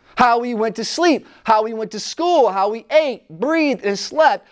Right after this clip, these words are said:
Our entire lifestyle, our walk was one of trespassing and sinning, trespassing and sinning, trespassing and sinning against God. And so Paul uses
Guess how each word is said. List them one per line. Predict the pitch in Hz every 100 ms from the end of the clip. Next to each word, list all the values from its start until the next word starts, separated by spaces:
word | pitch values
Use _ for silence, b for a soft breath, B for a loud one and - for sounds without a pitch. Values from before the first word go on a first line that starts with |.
| b
Our | 208 262 277
entire | 240 214 - 277 320 330 277 233 B B
lifestyle, | 180 226 277 311 330 269 - - 190 165 160 185
our | 220 220
walk | 214 226 269 311 240 220 214
was | 214 180
one | 233 220
of | 196 b b
trespassing | - - 214 196 - 185 170 170 160
and | 147
sinning, | - 185 143 143 _ _ _ _
trespassing | - - 190 - - 185 165 160 160 151
and | 135
sinning, | - 202 160 143 _ b b
trespassing | - 214 233 - - 175 160 - 151
and |
sinning | 139 - 226 185 160
against | 147 147 156
God. | 185 160 117 _ _ _ _ _ _ _ _ _ _ _ b b
And | 190
so | 240
Paul | 226 269 285 311 285
uses | 190 233 294 302 214 202 185